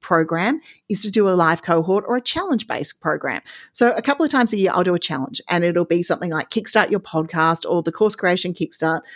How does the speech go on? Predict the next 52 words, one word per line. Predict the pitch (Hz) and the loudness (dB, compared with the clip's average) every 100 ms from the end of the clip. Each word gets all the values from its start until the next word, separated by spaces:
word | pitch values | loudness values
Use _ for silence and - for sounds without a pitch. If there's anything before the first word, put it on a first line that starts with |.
| - | -12
or | - | -2
something | 208 254 302 | 0 2 2
like | 277 - | 2 2
that, | 175 185 | 2 4
where | 180 | 2
we're | 180 202 | 2 2
going | 190 185 208 | 0 0 -2
to | 254 | -6
kickstart | - - 175 - 165 - | -8 -8 -6 0 0 0
the | |
journey. | 160 143 127 143 - _ - - | -2 -2 0 -2 -4 _ -20 -4
And | 190 | 0
we're | 190 196 | 2 0
keeping | - 247 240 269 | 0 -2 2 2
the | 269 | 2
attention | 180 - 185 185 214 | 0 -2 -2 -2 -2
for | 196 - | -4 -2
either | 170 170 156 147 | 0 2 2 0
six | - - - 196 | -2 -4 -2 0
weeks | 254 247 - - | 0 0 -4 -6
or | 151 147 | -6 -2
five | 175 170 160 | 0 0 0
days, | - 262 262 254 254 - - - - | 0 0 2 2 2 -2 -16 -14 -4
and | 202 | 0
we're | 190 | 0
making | 196 185 185 220 | 2 2 0 -2
sure | 214 - 185 | -2 0 2
that, | 175 - | 0 -2
that | 175 | 0
they | 156 | 0
get | 156 165 - | 0 -2 0
those | 175 160 156 | 0 0 0
mini | 165 180 | -2 -2
wins | 165 147 196 214 - - | -2 -4 -2 -4 -8 -10
so | - 202 | 0 2
that | 190 190 | 4 2
we've | 196 | 2
got | 202 202 | 2 2
the | 202 | 2
momentum | 185 180 175 196 220 214 | 0 2 2 2 2 0
going | 185 165 160 | 0 0 -2
for | 151 | -4
the | 156 | -6
student | - - 160 202 - - - | -2 0 0 -2 -6 -12 -4
to | 185 | -2
keep | - 196 190 | 2 2 2
learning | 175 170 165 | 0 2 0
and | 156 | 0
keep | - 160 | 0 -2
going. | 160 151 165 | -2 -4 -4
And | 170 | -6
quite | - 269 | -2 -2